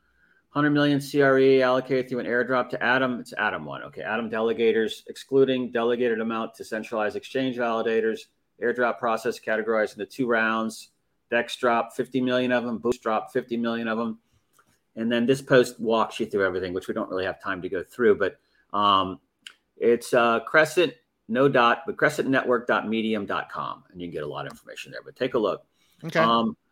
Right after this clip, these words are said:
Speaker 1: then this one, uh, this is about Dai and MakerDAO, you know, how they're moving to back Dai with real world assets. Um, there's been more talk about,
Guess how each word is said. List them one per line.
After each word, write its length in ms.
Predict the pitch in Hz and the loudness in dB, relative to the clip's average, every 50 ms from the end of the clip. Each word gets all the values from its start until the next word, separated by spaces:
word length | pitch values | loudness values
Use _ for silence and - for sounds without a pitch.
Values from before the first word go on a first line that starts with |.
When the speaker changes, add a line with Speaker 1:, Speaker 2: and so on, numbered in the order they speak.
| _ _ - | _ _ 0
Speaker 1:
then 140 | 143 139 147 | 2 4 6
this 220 | 165 196 202 - | 8 6 6 8
one, 260 | 226 214 190 175 165 156 | 6 8 8 8 8 6
uh, 500 | 151 151 147 147 147 147 143 143 139 135 | 6 6 8 8 8 8 8 8 8 6
this 180 | 123 151 - | 4 2 0
is 80 | - - | 0 0
about 300 | 175 147 151 143 139 - | 2 4 4 4 4 4
Dai 380 | 147 143 147 156 160 160 160 156 | 4 4 6 6 6 4 4 4
and 140 | 143 135 | 2 2
MakerDAO, 1000 | 135 143 143 143 143 139 123 113 131 127 135 139 143 143 143 139 143 139 139 - _ _ _ - | 2 2 0 0 -2 -4 -2 0 2 4 6 6 6 6 6 4 4 2 -2 -6 _ _ _ -12
you 80 | - 127 | -8 -4
know, 40 | 127 | 0
how 100 | 135 127 | 2 4
they're 180 | 127 143 147 | 6 6 6
moving 380 | 143 143 143 143 143 139 143 139 | 6 8 6 6 6 6 4 0
to 120 | 143 143 120 | 0 0 2
back 320 | 110 127 123 123 123 - | 4 4 4 4 2 0
Dai 260 | - 120 120 127 127 | 2 2 4 4 4
with 180 | 127 120 117 117 | 4 2 0 0
real 240 | 117 120 120 117 113 | 0 2 2 2 2
world 280 | 117 120 117 113 107 | 2 2 2 2 0
assets. 720 | 104 101 107 110 - - 131 120 117 - - - - - _ _ _ _ _ _ _ - | 0 -2 -2 -4 -2 0 2 2 2 0 -6 -12 -16 -16 _ _ _ _ _ _ _ -10
Um, 440 | 98 98 101 101 101 98 98 104 - | -6 -4 -2 -2 -2 -4 -4 -6 -8
there's 160 | 127 127 - | -8 -4 -2
been 120 | 147 135 | 0 0
more 160 | 127 127 127 123 | 2 2 2 2
talk 360 | 123 - 123 123 123 - - | 2 2 2 2 2 0 -2
about, 400 | 113 117 113 113 113 113 110 | -2 -2 0 0 0 -2 -2